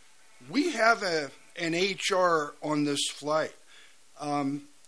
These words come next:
and H R stands for Human Remains. It's,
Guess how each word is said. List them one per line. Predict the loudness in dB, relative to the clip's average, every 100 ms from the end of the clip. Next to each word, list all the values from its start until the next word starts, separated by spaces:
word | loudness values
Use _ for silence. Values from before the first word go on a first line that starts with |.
| -14
and | -6 0
H | 2 2 2
R | 2
stands | 2 -2 -2 -2 -4
for | -6 -8
Human | -6 -4 -2 -2
Remains. | 0 2 2 2 0 -2 -4
It's, | -4 -4 -6